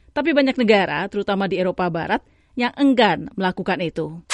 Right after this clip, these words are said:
Kelompok Proud Boys, kelompok yang dikenal bermotif kebencian, telah menjadi terkenal sejak Presiden Donald Trump menolak mengecam mereka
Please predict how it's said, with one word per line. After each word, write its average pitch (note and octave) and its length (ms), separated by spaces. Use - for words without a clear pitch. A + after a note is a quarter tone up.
Kelompok C4 640
Proud C4 280
Boys, F3 440
kelompok G#3 400
yang G#3 80
dikenal G#3 320
bermotif G3+ 640
kebencian, F#3+ 640
telah G#3 160
menjadi G3+ 320
terkenal G#3+ 400
sejak F#3 240
Presiden G3 480
Donald E3+ 240
Trump A3+ 320
menolak A3 320
mengecam F#3+ 400
mereka F#3 400